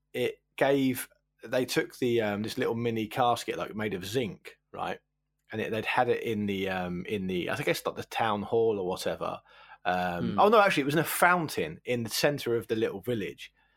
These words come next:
Speaker 1: or town, and they
Speaker 2: Hmm.
Speaker 1: re-, um,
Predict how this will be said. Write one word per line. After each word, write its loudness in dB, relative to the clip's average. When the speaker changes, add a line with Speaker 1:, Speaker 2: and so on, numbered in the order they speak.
Speaker 1:
or -8
town, -2
and 0
they 0
Speaker 2:
Hmm. -4
Speaker 1:
re-, 4
um, 0